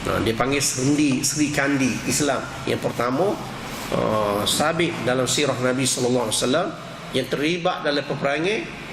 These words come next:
bukan setakat terlibat pergi saja, masuk duduk belakang, tetapi dia terlibat dengan perang, iaitu Nusaibah. Ada lagi tokoh lepas pada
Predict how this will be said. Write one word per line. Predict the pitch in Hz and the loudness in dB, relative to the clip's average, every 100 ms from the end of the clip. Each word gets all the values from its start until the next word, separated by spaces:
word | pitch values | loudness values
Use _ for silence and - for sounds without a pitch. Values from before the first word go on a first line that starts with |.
| 139 | -2
bukan | 143 147 | 0 0
setakat | - 143 143 - | 0 0 -2 -2
terlibat | 156 156 143 - 110 | 0 0 2 -2 -2
pergi | 131 147 | -2 0
saja, | 139 139 202 226 - - - - | 0 0 0 -2 -4 -10 -6 0
masuk | 131 151 143 160 123 | 2 2 0 0 0
duduk | 131 127 | -2 0
belakang, | 147 147 185 143 | 0 0 -2 -2
tetapi | 147 147 113 - - - - 139 | -4 -2 -4 -6 -8 -14 -4 -2
dia | 147 | 0
terlibat | 175 175 151 147 | 0 0 0 0
dengan | 147 147 | -2 -2
perang, | 120 92 85 - - - 80 - | -2 0 -2 -6 -6 -4 -4 -2
iaitu | 117 113 160 | -2 0 0
Nusaibah. | 123 - 110 90 90 - - - - - - - - - - - - - - - - - - - - - - - - | 0 0 0 0 -2 -4 -8 -8 -6 -6 -8 -8 -10 -8 -6 -6 -6 -8 -8 -8 -8 -8 -10 -10 -10 -10 -8 -6 -2
Ada | 113 123 | 0 2
lagi | 143 143 127 131 - 139 | 2 0 -2 -4 -4 -2
tokoh | 127 131 110 | -2 0 0
lepas | 123 123 | 0 0
pada | 117 | 0